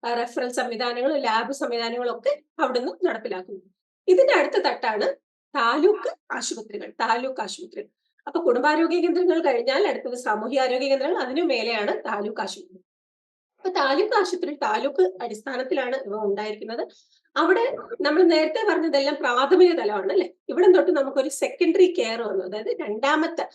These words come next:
ദ്വിതീയ തലം വ-, വന്നിട്ടുണ്ട്. ഈ, ആ, സാമൂഹ്യ ആരോഗ്യ കേന്ദ്രം കഴിഞ്ഞാൽ താലൂക്ക് ആശുപത്രി മുതൽ അവിടെ കൂടുതലായിട്ട് നമുക്ക് കിടത്തി ചികിത്സയെല്ലാം ലഭ്യമാണ്. സാമൂഹിക ആരോഗ്യ കേന്ദ്രങ്ങളിലും ചില, ആ, മിക്കവാറും സ്ഥലങ്ങളിലൊക്കെ കിടത്തി ചികിത്സ ലഭ്യമാണ്. അപ്പൊ നിങ്ങൾക്ക് അവിടെ ഐ പി,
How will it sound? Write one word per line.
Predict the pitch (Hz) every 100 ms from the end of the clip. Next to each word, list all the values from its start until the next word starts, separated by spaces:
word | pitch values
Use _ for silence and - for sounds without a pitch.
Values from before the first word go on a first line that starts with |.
| _ -
ദ്വിതീയ | 233 233 370 453 269
തലം | - 302 - _ _ 240
വ-, | 220 226
വന്നിട്ടുണ്ട്. | 247 254 - 180
ഈ, | - 226 240 - _ _ _
ആ, | 220 220 214
സാമൂഹ്യ | 208 220 226 254 294 269
ആരോഗ്യ | - 254
കേന്ദ്രം | 247 226 226
കഴിഞ്ഞാൽ | 214 214 226 285
താലൂക്ക് | 233 208 269 277
ആശുപത്രി | 247 - 202 208
മുതൽ | 208 185
അവിടെ | - _ - 440
കൂടുതലായിട്ട് | - 330 330 294 302
നമുക്ക് | 285 311
കിടത്തി | 254 240 285 370
ചികിത്സയെല്ലാം | 359 254 - 254 214 226 - -
ലഭ്യമാണ്. | 247 208 240 208 277
സാമൂഹിക | 359 262 269 330 330
ആരോഗ്യ | 285 269
കേന്ദ്രങ്ങളിലും | 262 254 254 285 302
ചില, | 233 247 - - - - -
ആ, | 240
മിക്കവാറും | 240 247 339 381 427
സ്ഥലങ്ങളിലൊക്കെ | 339 285 269 233
കിടത്തി | 262 220 214
ചികിത്സ | - 254 226 -
ലഭ്യമാണ്. | - 208 214 208 403
അപ്പൊ | - _ - 339
നിങ്ങൾക്ക് | 294
അവിടെ | 277 277
ഐ | 226 220
പി, | - - 196